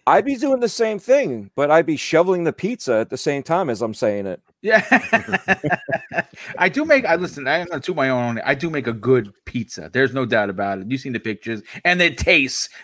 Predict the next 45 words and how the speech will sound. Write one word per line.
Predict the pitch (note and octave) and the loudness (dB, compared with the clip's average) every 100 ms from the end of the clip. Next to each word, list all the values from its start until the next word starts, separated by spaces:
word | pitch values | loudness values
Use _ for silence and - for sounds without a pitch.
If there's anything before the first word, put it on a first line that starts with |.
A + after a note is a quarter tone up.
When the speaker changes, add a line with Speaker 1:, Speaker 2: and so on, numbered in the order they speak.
| - | -2
Speaker 2:
just | C3+ E3 D#3 | 2 2 0
as | C#3 | -2
good | B2+ D3 B2+ A2+ - - | 2 4 2 0 -12 -2
as | C#3 B2+ | 0 0
it | B2 | -2
looks. | B2 A2+ | -4 -4
Okay, | D3+ C3 | -6 0
that's | C3 C3 | 0 2
the | C3 | -2
end | A#2+ | -2
of | |
my | A2 | -4
tooting, | G#2 A2 G2+ F#2+ | -4 -6 -8 -4
but | C3+ E3 - | -4 -4 -6
continue | F3+ - F#3 B2 | -6 -4 -2 0
that, | G#2 F#2+ | 0 0
Jerry. | F#2 F2+ - - - C3+ C3 | -4 -6 -12 -14 -12 -14 -10
<laughs> | D3+ C3+ C#3+ - - - - - - - - - - | -12 -10 -12 -12 -14 -14 -12 -14 -14 -20 -20 -20 -2
Speaker 1:
Uh, | C3+ C#3 | 2 2
th-, | C#3 - | 0 2
that's | D#3+ E3 | 2 4
it | D3 - | 2 2
for | A#2 | -2
me. | A2 A2+ | -2 -4
That, | G2+ B2+ - | 0 0 2
that | C3 - | -2 0
it | D#3 | 0
was | D3+ | 0
just | B2+ D#3+ | -2 -4
the, | D3+ C#3+ B2 | 4 4 4
the | B2+ | -2
point | - E3 C#3 | 2 2 4
out | C3 B2+ | 2 2
that | B2 G2 | 0 -2
there | C3 | -2
could | B2 D#3 C#3+ | -2 -2 -2
be | C3 | -2
many | A#2+ B2+ C3 | -2 0 -2
facets | - B2 B2 C3 C3+ - - - _ _ _ _ | 0 2 2 0 -2 -4 -8 -10 _ _ _ _
of | B2 A2+ | 4 4
her | B2+ C3 | 4 2
reasoning | A#2 C3+ B2+ C3+ C#3 | 2 -2 -2 -4 -6
to | - | -6
do | C3 C#3 C#3+ | -6 -4 -2
this. | D#3 D3+ - - | -2 -4 -6 -10